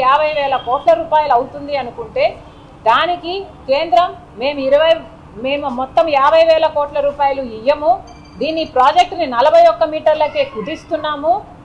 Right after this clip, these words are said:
అని చెప్పి పార్లమెంటులో సైతం నిర్మలా సీతారామన్ ఫైనాన్స్ మినిస్టర్ సైతం "నలభై ఒక్క మీటర్లకే ఇది కుదిస్తున్నాము, దానికి సంబంధించి మాత్రమే ఇప్పుడు డబ్బు విడుదల చేస్తున్నాము" అంటే, కనీసం ఒక్క ఎంపీ అయినా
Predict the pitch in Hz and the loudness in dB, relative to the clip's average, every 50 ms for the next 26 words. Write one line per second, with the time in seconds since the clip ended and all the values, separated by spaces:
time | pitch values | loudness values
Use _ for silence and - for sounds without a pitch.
0 | - - 226 247 277 285 - - 277 277 277 381 381 - - - 233 240 285 339 | -16 -8 -6 -6 -6 -4 0 0 0 0 0 -4 -12 -8 -2 2 4 6 6 4
1 | 349 349 370 370 349 349 330 - 320 320 320 320 269 220 - - - 277 277 320 | 4 0 -4 -4 -4 -4 -2 -2 2 4 4 4 4 2 0 -4 -2 -2 -2 -2
2 | 277 - - 285 - - - - - - - - - 220 247 269 302 330 349 349 | 2 2 2 2 2 -4 -18 -20 -20 -20 -20 -14 -6 -6 -4 -2 0 2 4 4
3 | 339 370 370 311 302 - 302 302 294 285 285 294 277 - - 254 233 269 311 339 | 4 2 0 -4 -2 0 2 2 2 0 -2 -6 -10 -6 -2 0 0 0 0 -2
4 | 349 359 381 - 339 330 320 330 320 - - 330 294 294 - 208 254 294 262 - | -4 -4 -6 -8 -8 -6 -4 -6 -4 0 0 0 0 0 0 -2 -2 0 2 2
5 | 320 269 - - - - - - - - - - - - 190 185 214 220 269 320 | 0 0 0 -12 -20 -20 -20 -20 -20 -20 -20 -20 -20 -18 -10 -4 0 2 2 4
6 | 339 359 381 359 349 349 359 339 330 330 330 320 320 320 330 330 320 320 320 320 | 4 4 4 2 2 2 0 0 0 0 2 2 2 4 4 2 2 2 0 0
7 | 302 277 277 277 - 269 247 330 320 - - 330 285 285 285 277 277 311 339 330 | 0 -2 -10 -10 -10 -10 -8 -10 -10 -8 -10 -10 -8 -8 -8 -6 -2 -2 0 2
8 | 226 226 233 277 320 349 359 330 381 - 370 311 320 330 330 311 302 311 302 - | 4 2 4 2 2 -2 -6 -8 -6 -4 -4 -4 -2 -2 -4 -4 -4 -10 -10 -10
9 | 330 277 254 254 262 262 - 339 330 330 339 349 349 - 302 285 262 - 247 247 | -10 -8 -8 -8 -6 -2 -2 -2 0 0 0 -2 -2 -2 -4 -6 -2 0 -2 -2
10 | 240 320 330 311 285 294 294 320 330 320 311 311 285 285 294 - 294 277 269 269 | -2 -4 -2 -2 0 2 2 2 2 2 0 -2 -6 -6 -6 -10 -12 -10 -10 -10
11 | 262 262 262 262 254 233 220 208 - 226 247 311 370 359 - - - - - - | -8 -8 -8 -10 -10 -10 -12 -8 -4 2 2 2 2 2 -2 -10 -20 -20 -20 -12
12 | - - - 262 285 349 403 415 403 427 381 330 277 277 285 285 - - 339 302 | -4 0 2 2 2 0 -4 -4 0 0 0 2 2 0 0 0 2 2 2 2
13 | 269 254 269 285 - 381 415 403 330 285 269 269 233 | 2 0 -4 -6 -4 -2 2 2 2 2 0 -2 -6